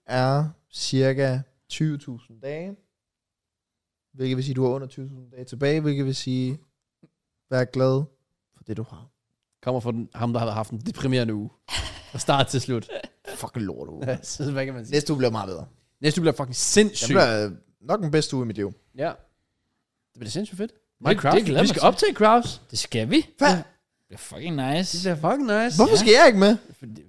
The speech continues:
Speaker 2: men man kan kun være to i den.
Speaker 1: Det er jo fuldstændig sindssygt. Hvor, hvor, nej, nej, nej, hold
Speaker 3: Game to
Speaker 1: on.
Speaker 3: game.
Speaker 1: Hvor, hvor, hvorfor, hvorfor er jeg ikke med nu?
Speaker 2: Vi har allerede lavet den video. Nu er det Kraus tur.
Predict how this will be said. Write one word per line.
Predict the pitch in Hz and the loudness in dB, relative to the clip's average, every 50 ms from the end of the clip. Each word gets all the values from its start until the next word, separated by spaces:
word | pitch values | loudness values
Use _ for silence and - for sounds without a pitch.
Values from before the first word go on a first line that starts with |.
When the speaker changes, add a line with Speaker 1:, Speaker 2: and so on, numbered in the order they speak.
| 95 110 | -18 -14
Speaker 2:
men | 101 101 | -12 -12
man | 101 113 | -10 -10
kan | 120 104 | -8 -8
kun | 104 135 151 | -8 -6 -6
være | 139 127 120 101 117 | -6 -6 -6 -8 -8
to | - 143 175 170 | -10 -10 -10 -10
i | 147 | -10
den. | 135 135 - _ | -12 -16 -18 _
Speaker 1:
Det | 151 156 151 | -14 -4 0
er | 220 | 0
jo | 262 | 0
fuldstændig | 214 - 294 285 294 233 | 2 0 2 2 2 4
sindssygt. | 254 254 233 226 165 113 - - - _ _ _ _ _ _ _ _ _ _ | 4 2 2 2 0 -2 -2 -4 -10 _ _ _ _ _ _ _ _ _ _
Hvor, | 151 185 - - - - - - - _ | 0 0 0 0 0 -6 -18 -20 -20 _
hvor, | 156 160 202 226 185 | -10 -4 -2 -2 -2
nej, | 170 175 175 208 214 220 | -4 0 2 4 6 8
nej, | 202 165 151 139 127 120 | 8 6 6 6 4 4
nej, | 120 117 | 2 2
hold | 123 135 180 180 | 2 4 6 6
Speaker 3:
Game | 156 120 | 6 6
to | 98 110 | 4 0
Speaker 1:
on. | |
Speaker 3:
game. | 104 104 98 - | -4 -8 -10 -12
Speaker 1:
Hvor, | - 127 139 156 | -10 -6 -4 -4
hvor, | 151 143 160 185 | -2 -2 -2 -4
hvorfor, | 208 220 175 165 196 208 202 175 156 139 113 | -4 -4 -4 -2 -2 0 0 0 -2 -2 -4
hvorfor | 120 156 190 202 175 | -6 -4 -2 0 0
er | |
jeg | 156 160 170 151 | 0 0 0 -2
ikke | - 123 | -4 -6
med | 117 | -8
nu? | 107 101 123 - | -10 -12 -14 -18
Speaker 2:
Vi | 135 131 127 147 | -20 -6 -2 -2
har | 180 233 247 | 0 2 2
allerede | 185 151 139 135 127 | 4 4 4 4 6
lavet | 131 170 208 | 6 6 4
den | 185 147 127 | 4 4 2
video. | 120 117 104 82 | 0 0 -2 -4
Nu | - | -6
er | 127 | -6
det | 180 165 | -6 -8
Kraus | - - - 147 311 - - | -4 -2 -2 -2 -2 -4 -6
tur. | - 170 131 104 - 123 | -4 -4 -4 -4 -4 -8